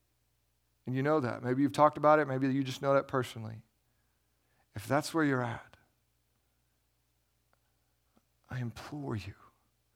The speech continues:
to look your God in the face. Start there. Look at the one who said, "Yeah, I know there's no way,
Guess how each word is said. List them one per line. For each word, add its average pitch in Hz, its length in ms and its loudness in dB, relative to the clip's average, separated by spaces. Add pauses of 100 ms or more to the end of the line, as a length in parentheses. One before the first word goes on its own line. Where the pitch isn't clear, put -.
(640)
to - 120 -12
look 147 260 -4
your 147 140 0
God 110 380 -2
in 107 100 -10
the 107 60 -12
face. - 160 -20 (4000)
Start - 480 -2
there. 98 360 -6 (1700)
Look 143 180 -4
at 175 80 -2
the 151 60 -2
one 135 240 0
who 117 140 -4
said, 120 260 -4
"Yeah, 131 140 0
I 139 80 0
know 139 340 -2
there's 113 220 -6
no 113 180 -6
way, 104 320 -12